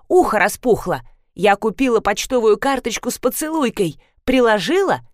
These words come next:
и здоров мой любимчик, здоров, как Гагарин и Титов! Охрана, выкиньте Кейтера, выки-, его!»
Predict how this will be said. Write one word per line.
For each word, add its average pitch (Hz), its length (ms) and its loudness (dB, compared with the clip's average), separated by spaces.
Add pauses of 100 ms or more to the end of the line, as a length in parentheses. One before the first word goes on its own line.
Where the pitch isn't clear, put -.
(120)
и 180 100 -4
здоров 170 520 0
мой 320 160 -2
любимчик, 190 640 -4 (240)
здоров, 156 520 2
как 262 240 -2
Гагарин 320 500 0
и 320 40 -4
Титов! 339 480 -2 (920)
Охрана, 240 600 0 (120)
выкиньте 294 560 -2
Кейтера, 208 560 0
выки-, 214 580 -6 (480)
его!» 240 380 4